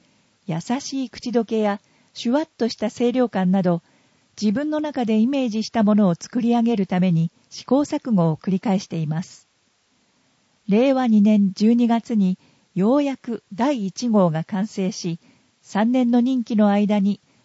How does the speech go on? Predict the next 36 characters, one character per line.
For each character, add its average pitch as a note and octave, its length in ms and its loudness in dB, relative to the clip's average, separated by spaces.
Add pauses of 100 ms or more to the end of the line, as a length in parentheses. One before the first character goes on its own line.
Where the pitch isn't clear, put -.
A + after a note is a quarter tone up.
ど F#3+ 140 0
ぶ A#3 120 -2
ろ C#4 140 0
く C4 120 -6
の A#3+ 140 2
醸 G#3 300 0
造 C4+ 220 -2
と A3 140 -6
販 A3 280 -2
売 C4 200 -6
と B3+ 120 -4
い B3 120 -4
う B3 100 -2
目 A3 220 0
的 G#3+ 340 -6
を G#3 240 -2
達 F#3+ 180 -8
成 B3+ 180 -4
す - 140 -10
る C#4 80 -6
こ C4+ 120 -4
と C4 100 -6
が G#3 100 0
で G3 120 -2
き - 100 -20
て、 F3 220 -6 (420)
胸 G#3 280 2
を E3 120 0
な E3 160 -4
で A3+ 120 0
下 B3 80 0
ろ A#3 120 0
し - 120 -6
ま G#3+ 120 0
し - 100 -14
た。 - 180 -8